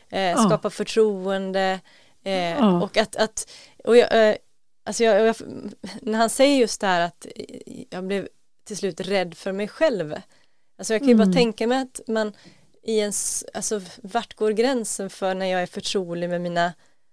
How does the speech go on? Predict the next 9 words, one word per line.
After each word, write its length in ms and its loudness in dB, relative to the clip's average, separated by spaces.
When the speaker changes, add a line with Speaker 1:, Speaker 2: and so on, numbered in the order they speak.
Speaker 1:
ja, 160 -2
objekt 640 -2
som 200 -8
man 120 -6
då 80 -4
kallar 320 -6
det, 140 -8
mot 440 -8
Speaker 2:
Mm. 280 4